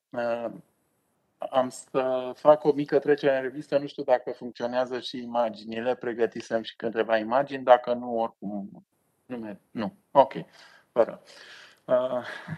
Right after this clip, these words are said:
<laughs> întâi, discutând despre, uh,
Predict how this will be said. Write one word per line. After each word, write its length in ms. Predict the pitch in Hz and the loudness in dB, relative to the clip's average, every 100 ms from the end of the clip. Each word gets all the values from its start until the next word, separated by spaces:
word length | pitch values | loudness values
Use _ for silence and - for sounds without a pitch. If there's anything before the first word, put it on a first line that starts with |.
| - - - | -10 -12 -18
<laughs> 540 | - - - - _ | -18 -16 -18 -20 _
întâi, 380 | - 135 175 175 175 170 | 4 8 10 10 8 -2
discutând 560 | 147 165 - 151 175 185 | 2 2 4 6 8 10
despre, 680 | 170 180 151 139 135 127 127 - | 8 4 4 6 4 2 -4 -12
uh, 280 | - 127 127 | 2 4 4